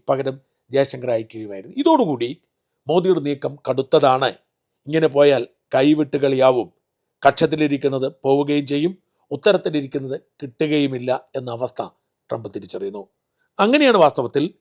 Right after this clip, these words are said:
ട്രംപ് ഈ സമവായത്തിൻ്റെ ഭാഷയിലേക്ക് മാറുന്നത്. ഇത് വളരെ സ്വാഗതം ചെയ്യുന്നു എന്നാണ് മോദിയുടെ പ്രഖ്യാപനം. ഇന്ത്യയും അമേരിക്കയും തമ്മിലുള്ള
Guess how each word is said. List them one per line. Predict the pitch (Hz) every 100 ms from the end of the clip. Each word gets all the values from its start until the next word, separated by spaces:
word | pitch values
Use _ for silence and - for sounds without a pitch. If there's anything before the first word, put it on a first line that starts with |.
| _ _ _
ട്രംപ് | 147 147
ഈ | 139
സമവായത്തിൻ്റെ | 139 139 147 151 156 151 131 135 - _
ഭാഷയിലേക്ക് | 127 127 - 120 110 107 101
മാറുന്നത്. | 98 98 98 107 _ _ _ _ _ 160
ഇത് | 180
വളരെ | 175 190 175
സ്വാഗതം | 180 190 208 202 185
ചെയ്യുന്നു | 185 180 190
എന്നാണ് | 175 170 -
മോദിയുടെ | 165 160 143
പ്രഖ്യാപനം. | 139 - - 95 - _ _ _ _ 120
ഇന്ത്യയും | 156 156
അമേരിക്കയും | 151 160 165 170 156
തമ്മിലുള്ള | 160 151 156